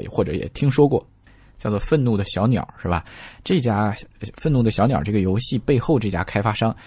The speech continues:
他们呢 expects to be worth about one billion dollars。在这里 worth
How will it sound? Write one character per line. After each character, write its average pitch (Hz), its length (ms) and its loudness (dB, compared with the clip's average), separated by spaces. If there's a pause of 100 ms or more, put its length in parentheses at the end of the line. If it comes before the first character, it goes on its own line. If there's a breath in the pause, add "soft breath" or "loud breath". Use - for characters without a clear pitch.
(240 loud breath)
他 180 200 0
们 165 120 2
呢 120 220 2
expects - 800 -4 (100)
to 135 80 0
be 127 120 -2
worth 117 480 2
about 98 400 0 (120)
one 117 380 2
billion 104 380 2
dollars。 90 340 0 (260)
在 151 140 0
这 160 100 0
里 110 140 2
worth 139 480 2